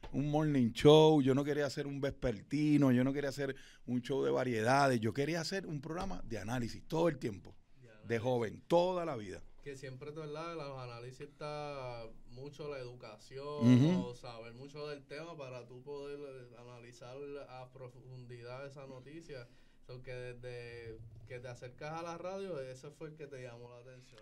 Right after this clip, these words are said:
Speaker 1: Así,
Speaker 2: Por
Speaker 1: y,
Speaker 2: A M.
Speaker 1: y bien raro, porque el que escucha esto puede decir, "Diablo, este tipo a lo mejor tenía cuatro puntos en la escuela". No era el caso. No era el caso. Sí había, sí me metí en cuanto club que existía, pero no, no los que tenían que ser, que me,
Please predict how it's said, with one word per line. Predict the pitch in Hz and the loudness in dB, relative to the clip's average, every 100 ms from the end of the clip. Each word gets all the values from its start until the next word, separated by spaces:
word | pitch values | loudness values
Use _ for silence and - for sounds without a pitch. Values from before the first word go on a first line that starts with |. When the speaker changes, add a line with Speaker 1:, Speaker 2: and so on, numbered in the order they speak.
| - | -8
Speaker 1:
Así, | 104 104 123 127 | -6 0 0 0
Speaker 2:
Por | - | -4
Speaker 1:
y, | 120 | -10
Speaker 2:
A | - | -10
M. | - | -6
Speaker 1:
y | 123 120 | 0 2
bien | 131 127 | 4 2
raro, | 127 139 143 | 2 0 0
porque | 127 113 | -2 -4
el | |
que | 107 | -4
escucha | 104 123 110 | -6 -6 -4
esto | 131 135 | -4 -2
puede | 123 127 | -2 -2
decir, | 120 117 | -2 -2
"Diablo, | 101 131 135 | 0 0 -2
este | 104 107 | -6 -6
tipo | 113 120 | -4 0
a | 127 | 0
lo | 120 | 2
mejor | 120 123 | 2 2
tenía | 120 120 120 | 4 4 6
cuatro | 120 117 120 | 6 4 4
puntos | 120 117 | 2 0
en | 120 | -4
la | 110 | -6
escuela". | - 143 143 127 - - - | -6 -6 -6 -8 -16 -20 -10
No | 104 | -4
era | 113 | -2
el | 113 | -2
caso. | 113 104 - 120 - - _ - - - _ - | -4 -6 -6 -14 -20 -20 _ -20 -20 -20 _ -2
No | |
era | 101 | 0
el | 110 | 0
caso. | - 92 98 | 0 -6 -6
Sí | 92 110 | -2 2
había, | 120 127 139 139 120 - - | 4 4 4 2 0 -6 -12
sí | - 117 | -2 0
me | 135 | 2
metí | 123 123 | 0 0
en | 123 | 0
cuanto | 123 117 113 90 | 2 0 -2 2
club | 107 131 123 104 - - - - - - - | 6 8 6 2 -10 -18 -20 -20 -20 -20 -14
que | 110 | -12
existía, | - 120 - - 160 165 110 | -10 -12 -10 -8 -4 -2 -2
pero | 101 101 98 95 92 | -4 -4 -2 0 0
no, | 87 95 104 107 107 104 95 - | 0 0 0 0 -2 -4 -8 -12
no | 98 110 | -4 0
los | 160 | 2
que | 160 156 | 2 2
tenían | 147 135 120 | 2 2 0
que | 107 | -4
ser, | 87 85 | -8 -8
que | 110 | -4
me, | 107 101 | -4 -4